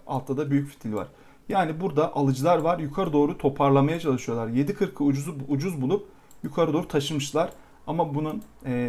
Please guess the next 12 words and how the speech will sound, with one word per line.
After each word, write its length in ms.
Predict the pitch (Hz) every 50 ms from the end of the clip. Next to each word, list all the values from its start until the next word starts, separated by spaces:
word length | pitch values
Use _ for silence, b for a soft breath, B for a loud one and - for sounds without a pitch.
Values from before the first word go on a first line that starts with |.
| 117 120 120
yarın 360 | 139 151 165 170 165 156 143
devamı 320 | 135 135 139 143 147 151
gelecek 400 | 135 139 127 123 127 170 165 -
mi? 180 | 131 131 143 139 - -
Yedi 200 | 131 131 131 -
kırk 240 | - - - -
altı, 260 | 160 143 135 139 139 135
yedi 160 | 135 123 -
kırk 200 | - - - -
yedi 140 | 147 139 139
olacak 380 | 139 131 127 170 170 - -
mı? 160 | 127 151 180